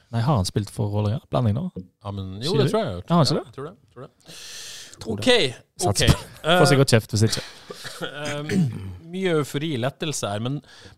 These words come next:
Speaker 2: men det var også en del sånn, eh, i mixzone, en del som, eh, litt til oss, en del til hundre og to som kom inn på,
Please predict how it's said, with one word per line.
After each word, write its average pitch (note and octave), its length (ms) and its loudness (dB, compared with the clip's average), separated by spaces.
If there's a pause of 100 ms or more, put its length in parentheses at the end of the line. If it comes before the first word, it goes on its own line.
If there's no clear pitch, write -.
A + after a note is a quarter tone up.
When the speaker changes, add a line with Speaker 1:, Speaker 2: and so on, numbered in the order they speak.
Speaker 2:
men C3+ 100 -2
det C#3 100 0
var F#3+ 220 4
også F#3 160 0
en C#3+ 80 -2
del A#2 240 0
sånn, G#2 260 -8
eh, G2 380 -4 (920)
i A2+ 80 -12
mixzone, G2+ 640 -4
en F#2+ 100 -6
del A2 200 -2
som, F2+ 400 -6
eh, D#2+ 2250 -10
litt B2+ 180 -6
til - 140 2
oss, - 220 -6
en A2+ 80 -4
del B2 160 0
til A#2 100 0
hundre A2 140 0
og - 60 -8
to - 180 6
som G#2 180 -4
kom G#2 160 -8
inn A2+ 100 -6
på, F#2+ 180 -6